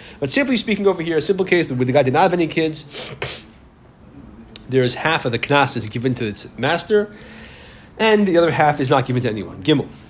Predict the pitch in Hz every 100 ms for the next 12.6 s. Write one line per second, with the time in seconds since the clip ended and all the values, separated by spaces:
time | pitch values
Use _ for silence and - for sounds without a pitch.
0 | - 190 208 233 202 196 190 330 294 -
1 | - 214 202 185 - 208 233 208 190 156
2 | 131 196 175 - 175 147 135 208 208 165
3 | 113 98 - 92 - - - 131 170 170
4 | 165 147 117 160 165 107 - - 135 -
5 | 143 143 135 123 120 131 110 92 110 151
6 | 226 208 233 196 160 - 247 240 170 160
7 | 240 175 123 143 135 190 151 - 240 208
8 | 156 151 175 196 185 180 185 175 170 170
9 | - - - - - - - 226 262 185
10 | 156 135 127 160 - 262 160 123 156 165
11 | 214 196 208 202 190 185 277 - - 123
12 | - 98 80 - 143 143